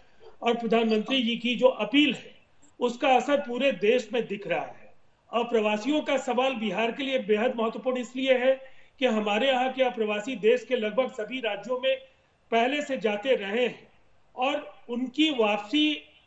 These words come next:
संभव नहीं थी, और हम लोगों ने इसीलिए राज्यों को कहा था कि आपके यहाँ जो भी इंतजाम करना है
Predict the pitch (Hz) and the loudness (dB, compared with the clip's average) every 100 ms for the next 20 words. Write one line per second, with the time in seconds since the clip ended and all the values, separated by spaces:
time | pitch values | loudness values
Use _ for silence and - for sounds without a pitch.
0 | _ - 254 233 277 254 226 277 226 285 | _ 0 2 4 2 2 0 0 -2 -2
1 | 269 247 214 226 262 262 262 294 311 302 | 0 0 -2 0 0 0 -2 -4 -2 0
2 | 269 240 190 254 254 247 202 190 175 165 | 0 -2 -2 -4 -2 -4 -2 -4 -4 -6
3 | 190 220 247 - 208 208 277 269 208 208 | -8 -6 -8 -6 -6 -6 -4 -2 -2 -4
4 | 196 269 247 233 208 220 208 202 196 180 | -4 -6 -4 -4 -4 -4 -6 -10 -10 -12
5 | - | -14